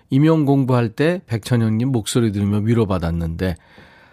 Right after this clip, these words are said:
이제 저도 사회인이 됐네요. 올해도 존경받을 수 있는 선생님이 꼭 될게요. 아유,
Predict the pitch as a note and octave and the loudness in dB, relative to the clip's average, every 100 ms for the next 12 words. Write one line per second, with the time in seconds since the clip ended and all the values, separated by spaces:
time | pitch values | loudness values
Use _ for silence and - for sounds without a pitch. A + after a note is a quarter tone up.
0 | _ _ _ _ _ - G#2+ A2+ A2+ A2+ | _ _ _ _ _ -6 -2 0 0 0
1 | B2 - D3+ C3+ C#3 B2 A#2 G#2+ G2 F#2 | -2 2 4 4 2 2 2 2 0 0
2 | A2 B2+ B2+ C3+ - B2+ B2+ C3 A#2+ A2+ | 2 2 0 -2 0 0 2 0 0 0
3 | A2 - A2+ A2+ G#2+ B2 G#2+ G2+ G2 A#2+ | -2 -2 -2 -2 0 0 0 0 0 -4
4 | - D#3+ - C3 G#2+ - G2 F2+ E2 D2 | -4 -6 -4 -2 -2 -2 -4 -2 -4 -6
5 | C#2+ D#2+ F2+ G#2+ A#2 A2+ | -8 -8 -4 -2 -2 -2